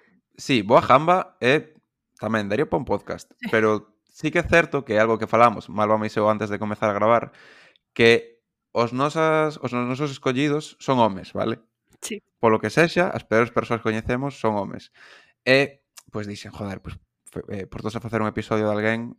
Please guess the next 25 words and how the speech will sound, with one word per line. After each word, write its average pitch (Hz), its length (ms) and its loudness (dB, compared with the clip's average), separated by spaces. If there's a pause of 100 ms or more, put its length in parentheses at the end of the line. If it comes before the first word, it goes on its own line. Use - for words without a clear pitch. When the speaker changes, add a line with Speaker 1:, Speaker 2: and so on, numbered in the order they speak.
(140)
Speaker 1:
vou 104 160 -12
intentar 104 360 -4
non 107 120 -4
coller 107 160 -4
unha 107 120 -6
muller, 117 280 -4
joder. 123 240 -4 (680)
Será 104 200 -2
por 107 280 2
homes 117 280 4
malos 120 240 6
que - 80 0
houbo 113 120 4
no 113 120 -4
mundo 117 200 -2
para 107 160 0
coller 110 160 4
a 110 120 4
Coco 107 240 -2
Chanel." 113 320 -4
Speaker 2:
Mm, 254 280 0
bueno, 233 360 -4
é 240 160 -8
que, 226 280 -2
f-, 220 200 -14